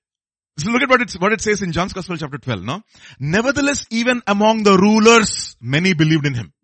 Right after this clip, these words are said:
They all believed. "But because of the Pharisees, they did not confess him." You see, the problem is that if you believe in your heart, you will confess with your mouth. "Oh, I believed in my heart and I'll keep it a secret." No.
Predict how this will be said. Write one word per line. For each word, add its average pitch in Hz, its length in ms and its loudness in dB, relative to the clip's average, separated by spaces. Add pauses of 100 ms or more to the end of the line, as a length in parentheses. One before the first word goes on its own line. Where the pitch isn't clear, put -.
(160)
They 147 60 0
all 269 200 4
believed. 262 340 -2 (800)
"But 139 240 0
because 311 920 6
of 247 160 0
the 240 80 0
Pharisees, 220 680 -6
they 190 140 2
did 202 140 -2
not 233 200 4 (920)
confess 110 340 -14
him." 78 120 -20
You 123 80 -8
see, 240 100 -6
the 180 100 -4
problem 190 360 -4
is 156 80 -6
that 127 160 -8 (1120)
if 131 140 -4
you 160 120 2
believe 156 300 2
in 175 80 0
your 180 180 4
heart, 233 260 4 (440)
you 165 640 4 (200)
will 294 380 6 (180)
confess 185 380 -2
with 156 160 -2
your 139 140 2
mouth. 113 200 -4 (840)
"Oh, 151 120 6
I 165 140 8
believed 156 320 2
in 143 80 -4
my 143 120 -4
heart 127 280 -6 (180)
and 131 80 -6
I'll 135 140 -4
keep 123 180 -12
it 123 80 -12
a 123 40 -10
secret." 123 320 -8
No. 139 380 0